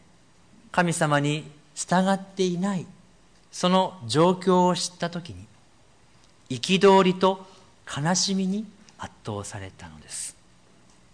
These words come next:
私はここを読みましたときに、自分自身はどうだろうかと考えました。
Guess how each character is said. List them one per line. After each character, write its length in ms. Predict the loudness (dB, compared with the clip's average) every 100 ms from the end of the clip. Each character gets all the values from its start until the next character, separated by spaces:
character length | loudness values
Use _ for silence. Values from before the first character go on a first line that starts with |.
| _ -20 _ _ _ _ _ _ _ _ _ -12
私 340 | -6 -2 2
は 140 | 2 2
こ 140 | 2
こ 100 | 6
を 20 | 6
読 140 | 6
み 80 | 4
ま 120 | 0
し 40 | -2
た 60 |
と 80 | -10
き 80 | -14
に、 80 | -18 -20 _ _ _ _ _ -20 _ _
自 160 | -6 -4
分 260 | 0 0 0
自 220 | -2 -2
身 100 | 2
は 160 | 2
ど 200 | 4 2
う 60 | 2
だ 100 | 0
ろ 200 | 0 -4
う 40 | -6
か 80 |
と 320 | -8 -10 -10 -16 -18
考 120 | -14 -12 -10
え 60 | -10
ま 80 | -12
し 100 | -14
た。 160 | -16